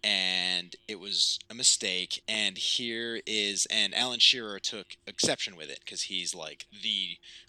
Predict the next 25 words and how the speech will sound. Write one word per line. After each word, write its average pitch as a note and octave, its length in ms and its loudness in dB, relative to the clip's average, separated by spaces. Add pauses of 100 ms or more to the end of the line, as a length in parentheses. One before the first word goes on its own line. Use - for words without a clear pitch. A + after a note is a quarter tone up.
authority G2+ 560 -4
on F2 200 -6
Newcastle E2+ 460 -6
fans, - 320 -10
apparently. C2+ 420 -16 (260)
But A2 180 -4
here's C#3 220 0
the C3 80 -6
one A#2 200 -6
line G2 240 -2
that F2+ 80 -4
I E2+ 40 -4
wanted E2+ 220 -12
to D2 60 -18
pull E2+ 160 -8
out D2 140 -8
for - 100 -12
you, A1+ 140 -10 (1080)
uh, F#2 400 -2
from C3+ 260 -4
the A2+ 120 -4
article F#2+ 380 -8
reporting E2+ 400 -14
on - 140 -20
it. - 80 -16